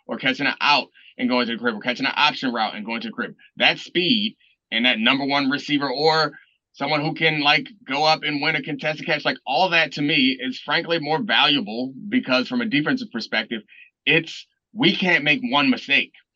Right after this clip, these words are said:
We can't leave this guy open. And so Travis, he's great.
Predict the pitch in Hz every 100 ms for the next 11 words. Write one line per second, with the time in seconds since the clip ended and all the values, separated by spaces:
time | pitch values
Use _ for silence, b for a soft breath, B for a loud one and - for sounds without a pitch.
0 | _ _ - 147 - 180 139 147 151 139
1 | 131 123 123 131 - - _ b 147 190
2 | 175 - 190 214 330 - - 226 226 269
3 | 208 -